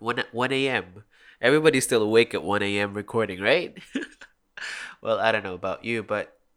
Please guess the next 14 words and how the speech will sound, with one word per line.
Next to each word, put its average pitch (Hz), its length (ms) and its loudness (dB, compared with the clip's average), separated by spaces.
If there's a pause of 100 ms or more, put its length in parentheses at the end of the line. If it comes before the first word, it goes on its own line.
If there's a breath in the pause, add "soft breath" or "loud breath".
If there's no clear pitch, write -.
(180)
that's 113 240 -2
my 98 80 -6
routine. 85 580 -12 (460 loud breath)
Anyways, 135 720 -2 (140)
uh, 104 340 -2
the 110 160 -8
reason 123 300 -8
that 110 160 -8
I'm 104 240 -10 (400)
a 123 60 -6
bit - 360 -6 (260)
chirpy, 180 840 -8 (100)
cheery 196 640 -4
today, 170 340 -2